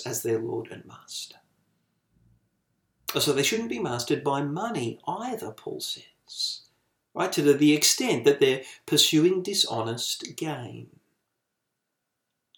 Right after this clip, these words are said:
Well, this echoes what Paul said in verse three, uh, about elders not being lovers of money. You know, may-, maybe that seems a bit strange to you. Uh, after all, mo-, most, uh, of our deacons won't be paid.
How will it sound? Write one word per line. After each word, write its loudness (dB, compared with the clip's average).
Well, -2
this 4
echoes 4
what 4
Paul 4
said 4
in 4
verse 2
three, 2
uh, 4
about 2
elders 8
not 0
being 2
lovers -2
of -6
money. -8
You 0
know, -
may-, 4
maybe 6
that 2
seems 0
a 6
bit 2
strange 2
to -6
you. -18
Uh, 4
after 6
all, 6
mo-, 6
most, 4
uh, 4
of 0
our 0
deacons 0
won't -6
be -10
paid. -10